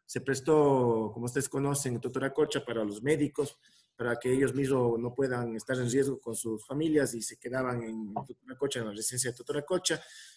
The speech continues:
y eso lo está haciendo el Ministerio de Salud Pública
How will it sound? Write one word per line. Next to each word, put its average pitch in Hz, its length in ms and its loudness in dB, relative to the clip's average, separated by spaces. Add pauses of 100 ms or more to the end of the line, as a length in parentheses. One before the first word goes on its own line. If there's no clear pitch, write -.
(140)
y 127 160 4
eso 147 220 6
lo 120 140 4
está 113 1000 0 (300)
haciendo 139 280 2
el 120 60 2
Ministerio 127 300 2
de 135 60 4
Salud 143 280 4
Pública 165 680 2